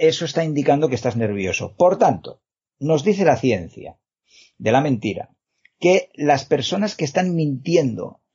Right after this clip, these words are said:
van a tener menos gestos ilustradores y van a tener más adaptadores,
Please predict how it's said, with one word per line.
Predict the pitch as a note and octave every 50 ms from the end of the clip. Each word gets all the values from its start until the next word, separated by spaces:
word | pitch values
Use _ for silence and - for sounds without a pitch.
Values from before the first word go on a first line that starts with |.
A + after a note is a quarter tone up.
| _ _ _ _ -
van | B2 D3+ F3+ G3 G#3+
a | G#3 G#3
tener | G3 F#3 F3 E3+ D#3 C#3+ - _ -
menos | F#3 G#3 A#3 B3+ C#4 C4+ B3+ A3 D#3+ C3+ A2 F2+ - - - - - - -
gestos | - D#3+ E3 C#3 - - C3 A2 G#2+ - -
ilustradores | - C3+ D3 F3+ G#3 G3 - - - D3+ C#3 B2+ A#2+ B2 A2+ G2 F#2+ - - - - - _ _ _ -
y | C3 C3+
van | D3+ D#3 D#3
a | D3 C3+
tener | D#3 C#3+ C#3+ D#3 D#3 - - _ _
más | - D#3 D#3 D#3+ E3 E3+ F3 F3+ F#3 F3 - - - - - _ _
adaptadores, | - C3+ C3 C3 B2 - - - A#2+ A#2 A#2+ A2+ G2+ F2 F2 - - - - - - _